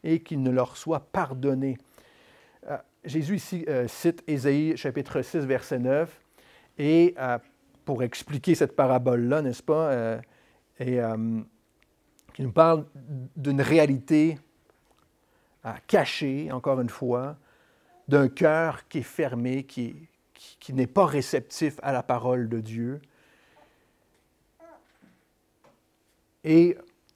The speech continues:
qu'on peut se glorifier de,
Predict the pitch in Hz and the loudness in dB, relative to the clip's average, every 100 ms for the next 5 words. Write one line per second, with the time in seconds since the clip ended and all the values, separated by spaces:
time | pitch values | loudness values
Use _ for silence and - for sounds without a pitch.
0 | _ _ _ _ _ _ _ _ _ _ | _ _ _ _ _ _ _ _ _ _
1 | _ _ - 156 - 240 - 131 127 156 | _ _ 2 2 2 -2 0 -2 6 6
2 | 180 160 - - 147 151 175 196 196 _ | 6 2 -6 -12 -6 -6 -6 -10 -20 _
3 | _ _ - 127 131 | _ _ -14 0 4